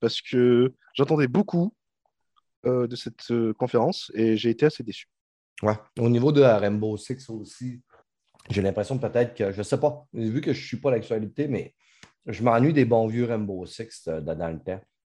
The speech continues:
Speaker 2: J'aimerais ça qu'ils nous ressortent un bon Rainbow Six, euh,
Speaker 1: Ça arrivera
Speaker 2: avec
Speaker 1: jamais
Speaker 2: une
Speaker 1: parce que Siege a tellement bien marché
Speaker 2: Hmm.
Speaker 1: que maintenant c'est ça Rainbow Six.
Speaker 2: Ouais.
Speaker 1: Et on n'aura pas d'autres, euh, mais moi
Speaker 2: Avec
Speaker 1: j'attendais
Speaker 2: une
Speaker 1: par exemple à
Speaker 2: campagne,
Speaker 1: Splinter
Speaker 2: puis
Speaker 1: Cell.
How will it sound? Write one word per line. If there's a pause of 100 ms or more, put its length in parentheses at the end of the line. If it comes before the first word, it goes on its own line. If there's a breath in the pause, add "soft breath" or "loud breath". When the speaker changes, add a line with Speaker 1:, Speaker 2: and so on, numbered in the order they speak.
(140)
Speaker 2:
J'aimerais
ça
qu'ils
nous
ressortent
un
bon
Rainbow
Six,
euh, (400)
Speaker 1:
Ça
arrivera
Speaker 2:
avec
Speaker 1:
jamais
Speaker 2:
une
Speaker 1:
parce
que
Siege
a
tellement
bien
marché (440)
Speaker 2:
Hmm.
Speaker 1:
que
maintenant
c'est
ça
Rainbow
Six. (400)
Speaker 2:
Ouais. (640)
Speaker 1:
Et
on
n'aura
pas
d'autres,
euh,
mais
moi
Speaker 2:
Avec
Speaker 1:
j'attendais
Speaker 2:
une
Speaker 1:
par
exemple
à
Speaker 2:
campagne,
Speaker 1:
Splinter
Speaker 2:
puis
Speaker 1:
Cell.